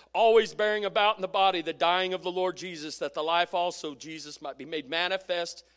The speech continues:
Did you get that? "Always bearing about in the body the dying of the Lord Jesus, that the life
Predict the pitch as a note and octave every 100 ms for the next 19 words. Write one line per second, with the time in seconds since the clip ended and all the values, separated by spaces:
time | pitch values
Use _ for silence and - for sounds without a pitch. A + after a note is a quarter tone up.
0 | _ _ A2+ A2 F3 - F#3 G#3 - _
1 | _ _ _ _ _ _ _ E3+ G3+ G#3+
2 | G3 A3 A3 A3 G#3+ A3+ A3 A3 G#3+ A3+
3 | G3+ G3 E3+ E3+ F3+ F#3+ G3+ G3+ F3+ G3
4 | G3+ F#3+ G3+ F#3 F3 D3+ E3+ E3 D#3+ D#3
5 | F3+ G3 G#3+ G#3 -